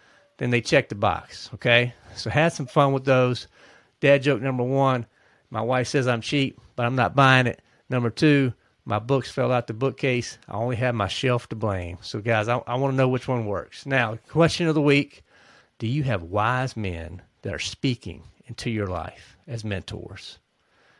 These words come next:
If you don't have it, you really need to make sure you're intentional about finding those mentors, okay? And guys, if you've enjoyed this content, share it. Text a brother. It really does help.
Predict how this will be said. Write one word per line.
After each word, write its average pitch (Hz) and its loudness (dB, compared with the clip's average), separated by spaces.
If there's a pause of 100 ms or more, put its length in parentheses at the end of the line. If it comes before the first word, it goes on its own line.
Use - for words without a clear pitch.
(160)
If - -16
you 117 -8
don't 143 0
have 175 4
it, 117 -4 (560)
you 107 -8
really 135 2
need 135 -2
to 131 -4
make 120 -2
sure - -4
you're 110 -2
intentional 92 -8 (300)
about 113 -10
finding 127 -2
those 120 -4
mentors, 90 -8
okay? 123 -2 (200)
And 131 -6
guys, 156 0
if - -12
you've 175 2
enjoyed 156 2
this 156 -2
content, 113 -4 (520)
share 110 2
it. - -8 (1120)
Text 147 0
a 143 -8
brother. 151 6 (580)
It 113 -4
really 143 4
does 135 4
help. 117 0